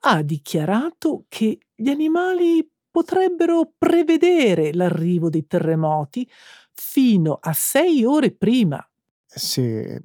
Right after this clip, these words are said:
Speaker 2: questi dati fossero confermati, sarebbero super utili. Prevedere i terremoti consentirebbe alle persone di allontanarsi per tempo,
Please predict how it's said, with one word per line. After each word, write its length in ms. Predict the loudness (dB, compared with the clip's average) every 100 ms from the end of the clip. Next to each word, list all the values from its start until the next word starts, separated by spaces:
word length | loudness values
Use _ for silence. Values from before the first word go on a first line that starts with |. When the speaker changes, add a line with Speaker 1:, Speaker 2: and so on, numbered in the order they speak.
| -16
Speaker 2:
questi 500 | -14 -8 -6 -4 -4
dati 380 | -2 -2 -2 -2
fossero 560 | -2 -2 -2 0 0 0
confermati, 920 | -2 -6 -6 -8 -6 -4 -2 0 0 -4 -18 _ _ _
sarebbero 960 | -6 -2 0 0 -2 0 0 0 -2 -6 _
super 580 | -6 -2 0 0 0 2
utili. 540 | 0 0 -2 0 -2 -6 _ _ _ _ _ -4
Prevedere 540 | 0 2 4 4 4
i 140 | 2
terremoti 720 | 0 -2 -2 0 2 4 2 0
consentirebbe 1000 | -2 -2 0 0 0 2 2 2 0
alle 240 | 0 -2 -4
persone 680 | -2 -2 0 2 4 2 0 -6 _ _ -6
di 220 | 0 2
allontanarsi 920 | 4 4 4 2 2 2 2 0 0
per 240 | 0 0 0
tempo, 560 | 0 0 2 2 2